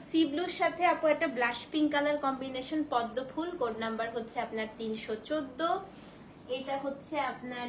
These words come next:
ড্রেসটা, পেয়েছেন আপু তিনশো তেরো? আচ্ছা, এটা হচ্ছে বেবি পিঙ্ক, কোড কত? বেবি পিঙ্ক হচ্ছে তিনশো বারো আপু, বেবি পিঙ্ক তিনশো বারো, ইয়েলোটা তিনশো তেরো, এই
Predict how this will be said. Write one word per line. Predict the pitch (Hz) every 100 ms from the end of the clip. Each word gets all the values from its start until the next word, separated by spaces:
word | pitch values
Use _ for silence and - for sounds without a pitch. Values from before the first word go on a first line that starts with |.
| 208
ড্রেসটা, | 214 214 - - 285 330 427 - - - - - - - - - - - - - - - - - - - - - - - - - - - -
পেয়েছেন | 302 311 339 349 294
আপু | 339 330
তিনশো | 277 320 311
তেরো? | 294 339 370
আচ্ছা, | 240 - 185 - - - - - - - 247
এটা | 254 277
হচ্ছে | 277 285 262
বেবি | 285 320
পিঙ্ক, | 349 349 330
কোড | 320 -
কত? | 311 302 254 247
বেবি | 269 294
পিঙ্ক | 320 320 330
হচ্ছে | - - 349 330
তিনশো | 294 294 349 277 262
বারো | 262 254 220
আপু, | 214 294 415 - - - -
বেবি | 262 269 285
পিঙ্ক | 330 320 311
তিনশো | 294 277 320 254
বারো, | 262 262 302 415 480 - - -
ইয়েলোটা | 254 262 269 277 302 294
তিনশো | 269 269 311 285
তেরো, | 277 247 285 453 466 - - 247
এই | 262